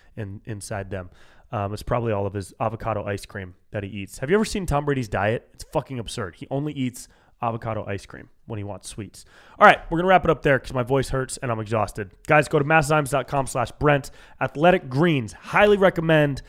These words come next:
athletic greens dot com slash Brent Pella. With your first order, they will give you a year supply of vitamin D and five free travel packs that you can bring on the road.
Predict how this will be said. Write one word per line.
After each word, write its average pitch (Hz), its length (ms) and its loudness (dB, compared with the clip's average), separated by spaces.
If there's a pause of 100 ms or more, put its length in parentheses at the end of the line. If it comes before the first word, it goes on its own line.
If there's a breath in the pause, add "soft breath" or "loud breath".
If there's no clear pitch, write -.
(260 soft breath)
athletic 147 480 0
greens 135 340 0
dot 131 260 0
com 127 260 -4
slash 113 260 -4
Brent 127 380 0
Pella. 113 360 0 (260 soft breath)
With 123 160 -6
your 120 80 -6
first - 420 2
order, 135 280 2
they 123 180 -2
will 127 160 -2
give 113 260 -2
you 113 200 0
a 107 40 -4
year 120 260 -2
supply 127 420 -2
of 101 100 -2
vitamin 143 380 0
D 113 340 -2 (680 soft breath)
and 151 560 0 (680 soft breath)
five 143 260 6
free 139 220 0
travel 117 300 -2
packs 101 320 -8
that - 60 -12
you - 60 -10
can 104 120 -10
bring 110 120 -4
on 104 80 -6
the 98 60 -8
road. 92 220 -8